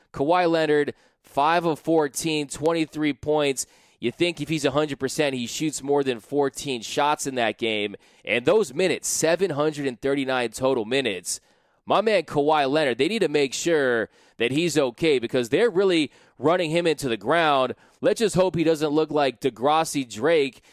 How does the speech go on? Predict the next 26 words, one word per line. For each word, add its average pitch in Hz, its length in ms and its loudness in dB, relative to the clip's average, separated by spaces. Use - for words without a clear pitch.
and 127 160 -2
end 170 180 0
up 151 140 -2
in 147 80 0
a 131 60 2
wheelchair 147 540 0
by 120 180 2
the 127 140 0
end 131 100 0
of 127 80 -2
this 113 140 -4
series, 151 400 0
because 127 420 -2
Kawhi 160 440 2
Leonard 151 440 0
has 123 260 0
really 165 260 2
done 147 200 2
it 135 80 2
all 139 160 4
for 135 140 -6
the 120 100 -6
Raptors 127 560 0
in 120 140 -6
these 131 240 -4
playoffs, 113 720 0